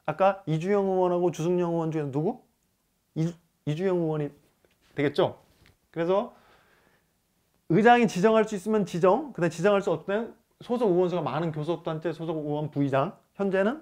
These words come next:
그 자한당의 그 이주영 의원. 그다음에 의장과 부의장이 모두 사고가 있을 때는 임시의장을 선출하도록 국회법 십삼 조에 이렇게 규정돼 있어요. 그래서 제가 요 조문들을 적시해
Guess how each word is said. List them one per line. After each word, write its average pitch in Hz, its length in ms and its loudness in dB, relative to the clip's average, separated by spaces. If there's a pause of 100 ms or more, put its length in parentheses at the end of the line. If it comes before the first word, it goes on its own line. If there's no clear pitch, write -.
(120)
그 123 460 -4
자한당의 139 500 -2
그 - 80 -8
이주영 127 340 -6
의원. 127 300 -6 (220)
그다음에 190 380 -8 (300)
의장과 226 440 2
부의장이 214 640 0 (200)
모두 151 480 0 (100)
사고가 208 280 2
있을 170 200 -4
때는 190 260 -2 (120)
임시의장을 160 640 -4
선출하도록 170 1300 -6 (160)
국회법 175 420 -6
십삼 196 380 -6
조에 202 400 2 (760)
이렇게 135 220 0
규정돼 165 360 0
있어요. 135 180 -4
그래서 147 320 -4 (680)
제가 165 260 4
요 156 260 4 (140)
조문들을 196 540 4
적시해 160 480 0